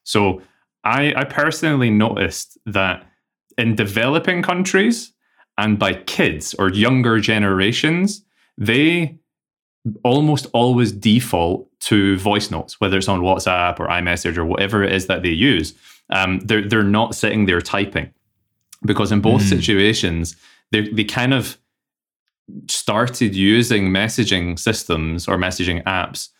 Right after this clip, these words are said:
Speaker 1: after, kind of in the post-text world. It, it was kind of, if you were a millennial, you're used to sitting there typing out messages. So I think that's a really interesting parallel, this idea of, of trust, in that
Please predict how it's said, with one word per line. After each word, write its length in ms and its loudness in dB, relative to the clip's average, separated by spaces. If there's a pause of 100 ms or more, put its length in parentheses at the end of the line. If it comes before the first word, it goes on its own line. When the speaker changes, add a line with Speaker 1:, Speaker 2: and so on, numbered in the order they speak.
(460)
Speaker 1:
after, 720 0
kind 200 -4
of 80 0
in 100 2
the 80 2
post-text 920 -6
world. 460 0
It, 280 -4
it 40 0
was 120 -2
kind 180 -2
of, 180 -6 (260)
if 140 0
you 100 4
were 180 4
a 80 2
millennial, 720 2
you're 180 2
used 340 0
to 100 2
sitting 300 0
there 240 2
typing 340 0
out 100 -2
messages. 720 2 (440)
So 380 0 (260)
I 100 -2
think 160 -2
that's 240 0
a 80 0
really 260 2
interesting 640 0
parallel, 600 0
this 180 -4
idea 400 2
of, 340 -2
of 120 -8
trust, 420 -4
in 200 -4
that 220 -4